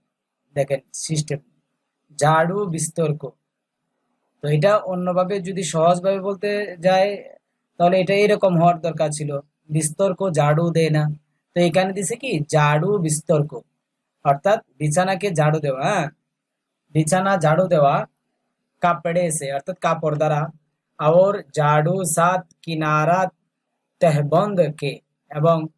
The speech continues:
আহ, চাদর দ্বারা, হ্যাঁ, চাদর, চাদর দ্বারা অথবা কাপড় দ্বারা বিছানা কি ঝাড়ু দেওয়া।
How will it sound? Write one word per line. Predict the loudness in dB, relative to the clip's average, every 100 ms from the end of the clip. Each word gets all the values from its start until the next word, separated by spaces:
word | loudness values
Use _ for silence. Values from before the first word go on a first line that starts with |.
| _ _ _ -10
আহ, | -2 -2 0
চাদর | -2 0 -2 0
দ্বারা, | 0 -2 -6 -10
হ্যাঁ, | -6 -4 -6 _ -6
চাদর, | -2 0 0 -2 -2 -2
চাদর | 0 2 2 2
দ্বারা | 2 2 0 -2
অথবা | -2 -2 0
কাপড় | 0 0 0 2
দ্বারা | 2 2 0 -8 -18 -6
বিছানা | -2 2 2 0
কি | -6 -10 -14 _ -8
ঝাড়ু | 0 2 2 2
দেওয়া। | 0